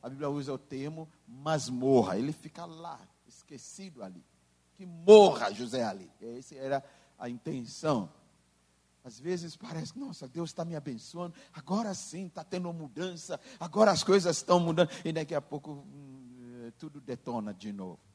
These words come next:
Mas a Bíblia continua dizendo a respeito de José: "Mas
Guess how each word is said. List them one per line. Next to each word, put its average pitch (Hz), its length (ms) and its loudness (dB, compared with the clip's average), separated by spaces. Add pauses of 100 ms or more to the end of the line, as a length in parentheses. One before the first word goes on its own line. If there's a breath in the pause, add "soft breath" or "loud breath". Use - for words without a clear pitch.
(1080)
Mas 160 180 -4
a 160 60 10
Bíblia 185 320 2
continua 185 500 -4
dizendo 165 720 -8 (560)
a 131 100 -6
respeito 127 600 -6
de 135 100 -8
José: 117 440 -6 (960)
"Mas 131 880 -4